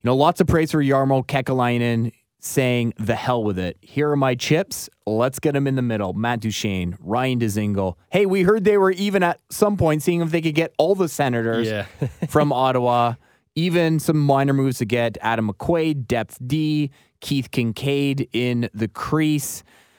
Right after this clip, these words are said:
Speaker 1: So far, not great returns. They are on the outside looking in by a couple points with a huge home and home, uh, with Pittsburgh. The first one will already be in the books when people are hearing this. The next one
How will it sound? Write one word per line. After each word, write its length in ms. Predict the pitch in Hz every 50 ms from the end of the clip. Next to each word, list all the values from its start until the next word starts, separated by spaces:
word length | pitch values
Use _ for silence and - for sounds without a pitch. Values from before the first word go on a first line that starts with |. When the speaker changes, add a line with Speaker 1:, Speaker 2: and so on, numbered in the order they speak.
| _ _ _ _ _ _ _ _ _ _ _ _
Speaker 1:
So 300 | - - - 185 190 208
far, 600 | - - - 196 175 170 170 175 185 208 214 - -
not 380 | 143 151 147 156 170 175 - 165
great 320 | 143 160 180 180 180 -
returns. 680 | 131 135 135 127 - - - 190 190 196 208 208 208 160
They 200 | 131 139 143 139 139 -
are 280 | 135 143 151 165 175 -
on 160 | 151 156 156
the 140 | 156 156 -
outside 460 | - 139 143 143 135 - 165 147 143 135
looking 360 | 123 131 135 - - 143 139
in 200 | 123 135 143 147
by 180 | 139 139 131
a 40 | 131
couple 280 | 127 - 147 131 135 127
points 560 | 117 - - 131 135 135 135 139 131 - -
with 320 | 113 107 113 127 131 123 - -
a 140 | 123 123 123
huge 840 | 113 - - - - 165 190 196 202 208 202 185 160 156 - - - _ _ _ _ _ _
home 260 | - 165 170 165 165
and 140 | 165 160 151
home, 520 | 131 147 147 143 147 147 147 151 160 160 - - -
uh, 380 | 120 120 120 120 120 120 117 - - _
with 300 | 123 127 131 120 - -
Pittsburgh. 560 | - 156 156 - - - - 151 151 156 147
The 360 | 143 139 101 117 120 110 127 117
first 300 | - - 160 165 - -
one 200 | 160 151 147 135
will 120 | 127 127
already 300 | - - 135 143 143 139
be 180 | 135 120 131 131
in 100 | 127 120
the 80 | 110 107
books 420 | 98 - 135 143 139 - - -
when 280 | 139 135 131 127 127 113
people 280 | - 143 131 127 123 113
are 40 | 110
hearing 280 | 117 127 127 127 123
this. 180 | 127 135 139 135
The 160 | - - 117
next 340 | 117 117 139 147 - - -
one 320 | 151 139 139 135 131 131